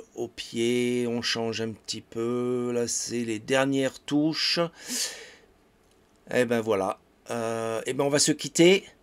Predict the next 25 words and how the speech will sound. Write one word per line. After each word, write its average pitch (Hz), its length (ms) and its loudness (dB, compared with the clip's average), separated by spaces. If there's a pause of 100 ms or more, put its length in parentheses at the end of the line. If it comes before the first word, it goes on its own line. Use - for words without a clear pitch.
(540)
Hein, 131 260 2 (180)
eh 139 60 -12
bien, 127 200 -4
je 127 120 -2
suis 143 440 -2
très 147 180 0
content. 147 440 2
Mettez-moi 170 580 4
un 165 40 6
like, 175 440 4
euh, 175 540 -2
partagez 147 480 2
ces 147 200 2
vidéos, 151 520 4 (460)
hein, 120 140 -4
pour 123 220 -2
m'aider 131 300 4
à 127 60 12
continuer, 135 680 0 (680)
euh, 113 140 -6
sur, 123 560 -2
euh, 107 560 -2 (560)
sur 113 200 -4
cette 127 280 -2
chaîne. 151 480 2